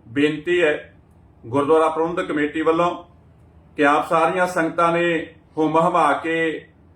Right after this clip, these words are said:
ਗੁਰਦੁਆਰਾ ਪਾਨ ਸਾਹਿਬ ਸੱਚੀ ਮੰਜੀ ਨਗਰ ਸੈਦੇਵਾਲਾ ਵਿਖੇ ਪਹੁੰਚਣਾ ਹੈ ਅਤੇ ਪਹੁੰਚ ਕਰਕੇ ਹਰਿਮੰਦਰ ਸਾਹਿਬ ਦੇ ਲੈਂਟਰ ਦੀ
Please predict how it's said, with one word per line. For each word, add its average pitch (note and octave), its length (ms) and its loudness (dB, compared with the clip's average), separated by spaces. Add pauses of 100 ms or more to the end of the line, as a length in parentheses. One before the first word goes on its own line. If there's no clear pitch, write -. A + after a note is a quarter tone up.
(240)
ਗੁਰਦੁਆਰਾ D#3+ 420 2
ਪਾਨ E3+ 260 2
ਸਾਹਿਬ E3 320 0
ਸੱਚੀ D#3+ 300 -6
ਮੰਜੀ D#3 320 -2
ਨਗਰ D#3 260 -2
ਸੈਦੇਵਾਲਾ D#3 520 0
ਵਿਖੇ D3+ 260 -4
ਪਹੁੰਚਣਾ D#3 460 -2
ਹੈ - 260 -10 (720)
ਅਤੇ E3+ 560 0 (140)
ਪਹੁੰਚ G3 280 2
ਕਰਕੇ E3 400 0 (800)
ਹਰਿਮੰਦਰ D3+ 480 2
ਸਾਹਿਬ E3+ 340 0
ਦੇ F3 120 -2
ਲੈਂਟਰ D3 360 0
ਦੀ E3 460 0